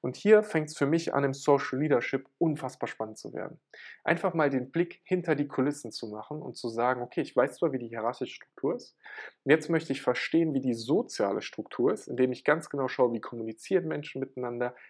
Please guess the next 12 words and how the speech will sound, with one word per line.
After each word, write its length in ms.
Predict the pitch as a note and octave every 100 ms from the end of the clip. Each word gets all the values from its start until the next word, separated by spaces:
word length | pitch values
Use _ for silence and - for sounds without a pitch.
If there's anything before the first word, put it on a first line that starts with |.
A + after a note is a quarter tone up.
| _
wer 520 | - A2+ A#2+ A#2 A#2+ - _ _
hat 220 | A2+ -
welche 320 | A2+ G#2+ -
Entscheidungspower, 1080 | - - - E3+ C3+ C3+ - - B2 B2 B2 - - _
wer, 560 | A#2+ A#2 A2 G#2+ A2 -
ähm, 320 | G#2+ G#2 G#2+ _
ist 200 | G#2+ -
derjenige, 340 | A#2 A2+ A2+
der 100 | A2
als 180 | G#2+ -
Meinungsführer 560 | A#2+ C#3 D#3 D3+ D3 C3
ge-, 200 | B2+